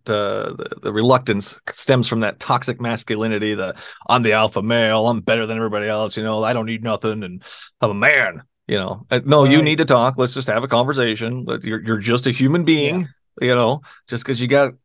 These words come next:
Speaker 1: couple testicles swinging around don't mean you're better than everybody else. So, yeah, no, it's
Speaker 2: Correct.
Speaker 1: a, it's, it's so annoying. I, I, that just frustrates me to no end. Um, but s-, anger, since we're on anger, um,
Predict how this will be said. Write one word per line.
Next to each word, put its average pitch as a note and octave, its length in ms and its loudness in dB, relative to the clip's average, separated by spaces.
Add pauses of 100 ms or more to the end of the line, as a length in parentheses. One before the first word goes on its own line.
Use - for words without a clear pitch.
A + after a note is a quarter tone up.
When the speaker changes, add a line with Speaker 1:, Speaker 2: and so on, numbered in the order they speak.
(140)
Speaker 1:
couple C#3+ 200 -6
testicles C3+ 480 2
swinging B2+ 280 -4
around B2 260 0
don't C3 140 -2
mean C3+ 160 -4
you're C3+ 80 -2
better D3+ 220 4
than A#2 120 0
everybody G2+ 320 -6
else. - 260 -12 (500)
So, - 320 -6 (120)
yeah, A2+ 300 0
no, F#4 180 0
it's G#4+ 180 -4
Speaker 2:
Correct. A2+ 120 -6
Speaker 1:
a, - 40 -20 (240)
it's, - 120 -14
it's B2+ 140 -4
so C#3+ 200 4
annoying. A2 400 0
I, A2 100 -2
I, - 120 -10
that - 220 -6 (400)
just - 240 -14 (200)
frustrates B2+ 420 -2
me G#2+ 100 -4
to - 100 -8
no G#2 160 -4
end. G2+ 220 -8 (680)
Um, A2 500 0 (320)
but G#3+ 280 2 (280)
s-, - 160 -4 (240)
anger, C#3 340 2
since C3 180 -2
we're C3+ 120 4
on B2 100 4
anger, B2 480 2 (340)
um, B2+ 580 2